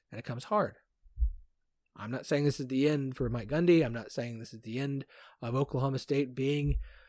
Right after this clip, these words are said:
one of the more successful programs in the Big twelve. All I'm saying is that in life, if we really want to do the best job we can, sometimes we have to make hard choices and decide what is the priority. Nick Saban is one of, is the best coach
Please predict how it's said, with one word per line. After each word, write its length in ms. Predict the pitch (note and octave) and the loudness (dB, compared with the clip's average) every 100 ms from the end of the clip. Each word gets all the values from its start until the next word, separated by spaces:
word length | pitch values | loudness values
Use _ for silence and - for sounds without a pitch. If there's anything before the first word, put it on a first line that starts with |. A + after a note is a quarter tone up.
| _ _ - | _ _ -4
one 160 | C3 D3 | 2 4
of 80 | D3 | 4
the 80 | |
more 140 | D3 D3 | 4 4
successful 420 | D3+ - D#3 D3+ | 2 2 2 4
programs 400 | D#3 C#3+ C#3 B2 | 4 4 4 0
in 40 | |
the 60 | B2+ | -2
Big 160 | B2 A#2 | -4 2
twelve. 400 | D#3+ E3 E3 D3 | 6 8 8 6
All 220 | D3 E3+ | 4 6
I'm 180 | D#3+ D3+ | 6 4
saying 380 | F#3 F3 D#3+ | 6 8 6
is 300 | C#3+ C#3+ B2+ | 6 4 2
that 320 | - B2+ A#2+ - _ - | 0 0 -2 -6 _ -2
in 160 | D3 | 2
life, 480 | D#3 C#3+ C#3 B2+ - | 4 4 2 0 -4
if 280 | - A2 - | -10 -10 -6
we 80 | A#2 | 0
really 280 | C3 D#3 D3 | 4 8 8
want 320 | C#3 C#3 - | 6 2 0
to 180 | C#3+ C3 | 0 0
do 400 | A#2 C3 C#3 C#3 | 2 6 6 6
the 100 | B2 | 2
best 320 | B2 C3+ - | 0 -2 -2
job 300 | B2 B2+ B2 | -4 -2 -2
we 100 | A#2 | -6
can, 320 | - B2+ B2 | -4 -4 -4
sometimes 560 | A2+ C#3 C#3 C3+ C3 B2+ | -2 -2 -2 -2 -4 -2
we 120 | A#2+ | -4
have 220 | B2 A#2+ | -4 -6
to 100 | - | -8
make 220 | A2+ A2+ - | -8 -8 -8
hard 280 | A#2 A2+ | -8 -6
choices 420 | - A2 G#2 A2 G#2+ | -6 -8 -8 -12 -12
and 120 | G#2 | -12
decide 480 | G#2 A#2+ A2+ A2+ - - - - _ _ | -10 -6 -4 -6 -12 -20 -20 -20 _ _
what 320 | B2 C#3 C#3 - | 2 4 4 0
is 220 | C3+ B2+ | 0 0
the 100 | B2+ | -4
priority. 640 | - B2+ A#2 G#2+ F#2+ - _ _ _ _ _ _ _ | -2 -2 -2 -6 -12 -14 _ _ _ _ _ _ _
Nick 160 | A2+ A2+ | -14 -4
Saban 340 | - E3 E3 | 6 6 6
is 120 | C#3 C3+ | 4 0
one 100 | B2 | -2
of, 80 | |
is 160 | F#3 B2+ | -2 -2
the 80 | A#2+ | 0
best 300 | D3 D#3+ - | 2 2 2
coach 460 | C#3+ C#3+ - - | 2 2 0 -8